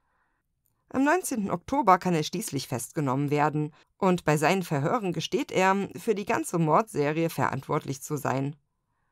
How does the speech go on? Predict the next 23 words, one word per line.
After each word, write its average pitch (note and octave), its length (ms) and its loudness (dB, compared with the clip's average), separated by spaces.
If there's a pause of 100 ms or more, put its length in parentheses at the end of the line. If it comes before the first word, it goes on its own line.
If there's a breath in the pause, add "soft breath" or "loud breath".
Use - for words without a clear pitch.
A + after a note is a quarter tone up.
(840)
Mohan G#3+ 320 2
Selvam F3 560 4
hat D#3 140 -2
offenbar E3 380 2
mehrere G#3 440 -2
der D#3+ 160 0
Taten E3 340 2
mit D3+ 160 -2
ihm D3 140 0
gemeinsam C#3 500 -2
begangen. C#3 520 -2 (1300)
Die E3+ 60 0
letzte G#3+ 360 0
Tat F#3 440 4
an F3 100 0
der F3+ 80 0
fünfzigjährigen F3+ 920 -4
kann E3 200 0
ihnen E3 220 0
nicht - 240 -4
zweifelsfrei C#3+ 580 -2
nachgewiesen C#3+ 720 -2
werden, D3 340 2